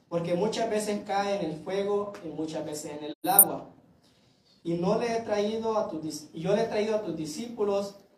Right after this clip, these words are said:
pero no le han podido sanar.' Respondiendo Jesús dijo, 'Oh generación incrédula y perversa,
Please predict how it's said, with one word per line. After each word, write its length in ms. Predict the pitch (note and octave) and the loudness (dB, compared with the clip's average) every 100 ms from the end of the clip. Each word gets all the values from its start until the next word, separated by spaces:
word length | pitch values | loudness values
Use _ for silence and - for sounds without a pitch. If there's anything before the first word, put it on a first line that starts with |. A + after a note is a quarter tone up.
| _ _ - | _ _ -2
pero 340 | F3 F3 D#3 | 4 4 4
no 180 | D#3 F#3+ | 2 2
le 120 | G#3 | 2
han 180 | G3+ G3+ | 2 0
podido 760 | - E3+ G#3 A#3+ B3+ B3+ - - - | 0 0 2 4 4 4 -2 -16 -20
sanar.' 580 | - D3+ D#3 F#3+ - - - - - _ _ _ _ _ _ _ _ | -14 -6 -2 -2 -2 -8 -16 -20 -20 _ _ _ _ _ _ _ _
Respondiendo 640 | - F3+ F3+ F3 F3 G#3 G3+ | -2 0 2 0 2 2 2
Jesús 520 | F#3+ - G#3 G#3 G#3 | 0 0 -2 -2 -4
dijo, 460 | G3 G#3+ E3+ D3+ - - | -4 -4 -4 -6 -10 -8
'Oh 180 | F3+ G3 | 2 4
generación 720 | G#3+ G3+ F3+ E3+ E3 - G3 | 4 2 0 -2 -2 -2 -2
incrédula 1000 | G3 D#3 D3 D#3+ F#3 G3+ G3+ G3+ G3+ - - | 0 -2 -4 -2 0 2 2 0 -2 -6 -12
y 100 | C#3 | -10
perversa, 760 | C#3 C#3 C#3 G3+ G3+ - - | -8 -8 -2 -2 -2 -6 -10